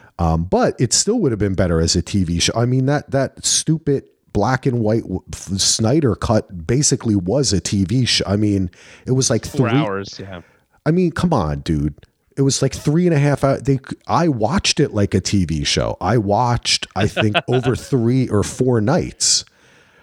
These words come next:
Speaker 2: I watched the whole thing in one sitting, if, if you can believe
Speaker 1: Wow.
Speaker 2: that. Um,
Speaker 1: You must have been really stoned, dude.
Speaker 2: Uh, probably. It is,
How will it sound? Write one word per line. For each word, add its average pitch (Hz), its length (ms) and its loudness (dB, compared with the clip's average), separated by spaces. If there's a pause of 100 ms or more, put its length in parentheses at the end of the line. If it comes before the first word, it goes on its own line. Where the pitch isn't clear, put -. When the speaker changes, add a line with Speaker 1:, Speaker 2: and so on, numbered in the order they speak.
(120)
Speaker 2:
I 208 140 0
watched 254 300 -2
the 190 80 -2
whole 165 140 0
thing 156 200 0
in 127 140 -4
one 120 160 -4
sitting, 90 380 -6
if, 85 180 -12
if 92 180 -8 (100)
you 92 100 -10
can 87 120 -12
believe 82 200 -8
Speaker 1:
Wow. 76 520 0
Speaker 2:
that. 101 140 -8
Um, 104 60 2
Speaker 1:
You 139 40 2
must 151 160 0
have 95 100 -4
been 71 140 -8
really 104 300 2
stoned, 78 500 0
dude. 71 340 -4 (800)
Speaker 2:
Uh, 392 240 0
probably. 156 560 2
It 156 80 2
is, 180 160 0